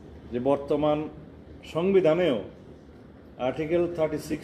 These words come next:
to thirty, আহ, forty-two, মানে accepting forty-one, এগুলো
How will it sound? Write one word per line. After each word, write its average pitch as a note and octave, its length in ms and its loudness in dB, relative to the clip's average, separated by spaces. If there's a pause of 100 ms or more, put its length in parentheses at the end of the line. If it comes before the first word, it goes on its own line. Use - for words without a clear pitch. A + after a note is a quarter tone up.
(140)
to D#3 180 -4
thirty, D3+ 200 0
আহ, B2 840 -4
forty-two, C#3+ 480 2 (680)
মানে C3 260 -2 (160)
accepting E3+ 600 0 (100)
forty-one, B2+ 520 4 (1120)
এগুলো D#3+ 560 4